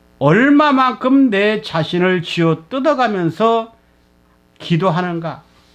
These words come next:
그걸 하나님은 보시는 것입니다. 그렇게 기도를 드릴 때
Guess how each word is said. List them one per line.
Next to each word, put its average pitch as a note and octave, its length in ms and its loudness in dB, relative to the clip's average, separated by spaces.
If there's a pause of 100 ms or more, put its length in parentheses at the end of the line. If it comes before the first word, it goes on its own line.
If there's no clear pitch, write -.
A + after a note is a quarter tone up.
(340)
그걸 C4 400 0
하나님은 G3+ 720 -4 (440)
보시는 G3+ 500 -4
것입니다. D3+ 520 -12 (1500)
그렇게 G#3+ 500 2
기도를 G#3 420 2
드릴 F3 320 0
때 F#3 420 0